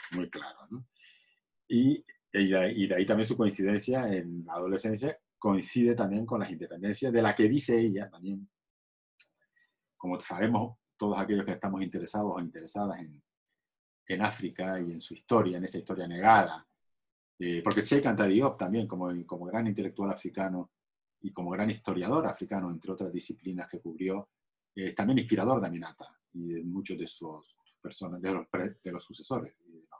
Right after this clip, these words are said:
contemporáneos suyos, en este terreno de las independencias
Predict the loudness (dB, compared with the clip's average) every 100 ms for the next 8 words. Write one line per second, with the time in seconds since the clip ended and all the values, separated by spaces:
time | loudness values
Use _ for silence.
0 | _ _ -14 -10 -8 -6 -4 -4 -4 -2
1 | 0 -2 -6 _ _ _ _ _ _ -2
2 | 0 0 0 0 2 2 0 -2 -2 -4
3 | -4 -6 -2 0 0 0 -4